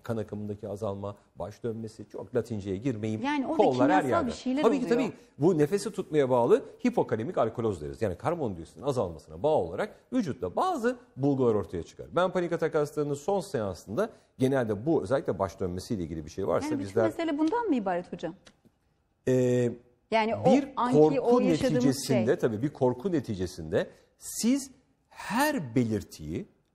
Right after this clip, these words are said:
Speaker 1: her duyguyu, her düşünceyi yanlış bir alarm sistemine geçiyorsunuz.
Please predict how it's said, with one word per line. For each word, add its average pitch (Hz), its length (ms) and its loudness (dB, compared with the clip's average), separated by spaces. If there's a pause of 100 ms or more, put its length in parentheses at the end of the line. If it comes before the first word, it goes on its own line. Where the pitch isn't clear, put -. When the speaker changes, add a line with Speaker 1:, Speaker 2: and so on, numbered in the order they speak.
Speaker 1:
her 208 600 -6
duyguyu, 87 580 -2 (360)
her 196 600 -6
düşünceyi 107 800 -4 (480)
yanlış 175 800 -2
bir 156 100 2 (100)
alarm 107 420 0 (120)
sistemine 71 560 -16
geçiyorsunuz. - 520 -20